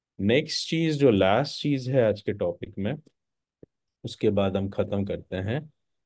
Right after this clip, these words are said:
वो है meditation and visualization। अब ये आ गया नरगिस का टॉपिक। नरगिस कार चला रही है, मारवाड़ नहीं देना गाड़ी, ठीक है? अच्छा, अब वो ये कहता है कि हमने लास्ट टाइम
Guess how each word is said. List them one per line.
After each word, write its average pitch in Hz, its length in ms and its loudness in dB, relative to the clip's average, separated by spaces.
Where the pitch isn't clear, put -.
वो 107 100 2
है 139 160 4
meditation 110 680 4
and 98 160 0
visualization। 92 680 -2
अब 104 140 -4
ये 117 80 2
आ 120 180 6
गया 127 180 6
नरगिस 104 420 4
का 107 100 4
टॉपिक। - 460 0
नरगिस 95 300 -8
कार 101 260 4
चला 104 280 2
रही 120 120 2
है, 117 100 0
मारवाड़ 98 380 0
नहीं 101 140 -4
देना 87 220 -6
गाड़ी, 82 260 -6
ठीक - 180 -8
है? 190 340 -2
अच्छा, - 200 2
अब 123 80 4
वो 143 140 6
ये 147 140 6
कहता 143 300 4
है 165 120 6
कि 151 320 4
हमने 117 180 -2
लास्ट 107 320 2
टाइम 123 260 -4